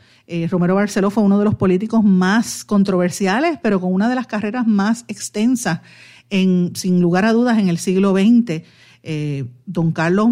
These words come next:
nació un cuatro de septiembre del mil novecientos treinta y dos, estudió en Yale, ahí estudió también en la Universidad de Puerto Rico, donde se graduó de Derecho siendo muy joven, eh, y siempre estuvo vinculado con su ideal de la estadidad para Puerto Rico. En el año mil novecientos sesenta y nueve fue alcalde de San Juan,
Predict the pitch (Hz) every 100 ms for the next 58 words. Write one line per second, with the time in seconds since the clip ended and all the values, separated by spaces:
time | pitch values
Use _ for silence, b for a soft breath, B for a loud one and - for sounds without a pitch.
0 | 233 220 175 170 196 190 233 214 202 190
1 | 190 208 202 202 180 190 190 202 175 165
2 | 180 196 190 196 196 190 170 170 185 247
3 | 233 190 170 180 202 185 190 226 262 175
4 | 165 170 185 180 190 196 B B B 185
5 | 180 170 175 185 180 175 170 160 180 185
6 | 180 175 185 202 208 180 170 170 151 160
7 | 175 190 190 180 185 190 185 180 190 185
8 | 175 220 233 185 196 B B B B -
9 | 170 214 180 240 269 285 226 - 226 233
10 | 233 226 214 208 196 214 214 202 190 175
11 | 190 175 170 160 175 196 196 180 180 180
12 | 180 175 175 175 175 170 233 262 220 180
13 | B B B - 175 175 196 214 220 226
14 | 233 220 208 226 233 226 208 190 190 208
15 | 233 214 214 - 185 196 190 196 202 202
16 | 196 180 175 208 269